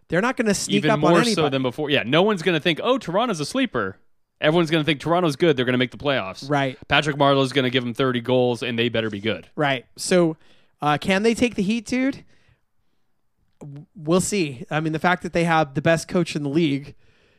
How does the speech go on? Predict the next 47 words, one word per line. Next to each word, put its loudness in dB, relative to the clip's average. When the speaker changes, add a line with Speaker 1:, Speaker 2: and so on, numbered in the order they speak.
Speaker 1:
makes -2
you 2
feel 2
like 2
they'll 4
be 4
ready. 2
Speaker 2:
Right. -10
Speaker 1:
But 2
I 2
don't 0
think -4
they're 4
ready 4
to -6
be 0
the 0
number 0
one 0
team -4
in -4
that -8
division. -10
I -20
think -14
they're -4
a -10
playoff 0
team. -8
And -6
that 0
Tampa 0
Bay 2
Toronto 0
first -4
round -2
series -4
that -8
I -2
have -4
projected -8
would -10
be -6
a -2
lot -8
of -12
fun -14